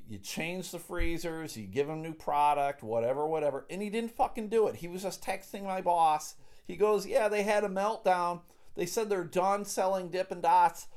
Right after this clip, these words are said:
The food manager wasn't there, yada, yada, yada." And I'm like, "Oh, fucking,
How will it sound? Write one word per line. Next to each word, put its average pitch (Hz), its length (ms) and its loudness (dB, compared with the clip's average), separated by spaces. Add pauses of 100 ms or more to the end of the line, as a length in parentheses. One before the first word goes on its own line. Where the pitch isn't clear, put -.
(180)
The 165 100 -4
food 202 340 -4
manager 190 480 -2
wasn't 170 480 2
there, 160 420 -2 (220)
yada, 160 360 4
yada, 160 260 2
yada." 135 480 2
And 143 100 -12
I'm 135 60 -14
like, 139 240 -16
"Oh, - 140 -18 (100)
fucking, 120 360 -12